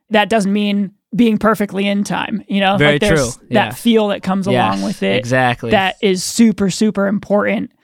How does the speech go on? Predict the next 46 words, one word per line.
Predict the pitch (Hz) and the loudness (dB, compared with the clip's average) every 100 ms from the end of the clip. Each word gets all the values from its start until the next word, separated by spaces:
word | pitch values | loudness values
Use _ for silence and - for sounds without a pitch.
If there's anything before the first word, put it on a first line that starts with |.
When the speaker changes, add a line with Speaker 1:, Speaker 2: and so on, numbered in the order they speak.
| _ _ - | _ _ -8
Speaker 1:
to | - 196 190 - | 0 0 0 -4
how | - 190 | 0 2
a | 202 | 2
beat | 214 220 | 0 -4
feels. | - 254 247 190 | 2 4 4 0
And | - | -2
I, | 226 | 0
I | 220 | 0
think | 277 240 | -2 -2
that | 202 | 0
comes | 226 208 | 0 0
across | 196 214 208 | 0 0 0
in | 190 | -2
your | 208 | 0
guys' | 214 196 170 | 0 0 -4
music. | 175 180 196 190 - | -6 -6 -6 -6 -4
Like, | 196 190 _ _ - | -6 -6 _ _ -2
there's | 208 180 | 0 0
definitely | - 226 208 214 214 220 202 208 185 _ _ - | 0 0 2 -2 -4 -2 -4 -4 -6 _ _ -6
a | 180 196 190 170 - | -2 -2 -4 -10 -4
groove | 202 240 240 233 214 - - - | 2 4 6 4 2 -4 -14 -8
to | 180 | -6
it. | - - | -6 -4
Like, | 202 | -2
it | 202 | 0
doesn't | 190 226 202 | 2 0 -2
feel | - 214 196 185 185 _ _ _ - | -6 -4 -2 -2 -6 _ _ _ -14
straight | - 214 196 - - - | -10 -4 -6 -6 -14 -6
all | 190 | -4
the | 180 | -4
time. | 180 180 175 185 | -6 -6 -6 -8
It, | 170 - | -10 -6
there, | 196 - | -6 -2
there's | 208 185 | 0 0
that | 175 | -2
feel | 196 202 | -2 -2
injected | 190 185 175 180 175 | -4 -4 -6 -6 -6
into | 185 - - | -6 -8 -10
it, | - | -10
so. | - - 185 _ _ | -8 -8 -10 _ _
Speaker 2:
Thank | 131 139 135 | -2 -2 -2
you, | 113 | -6
man. | 110 110 117 _ _ - | -8 -8 -10 _ _ -6
Yeah, | 143 175 165 | 0 2 0
it's, | 165 - | -4 -10
it's, | 160 - - | -10 -10 -16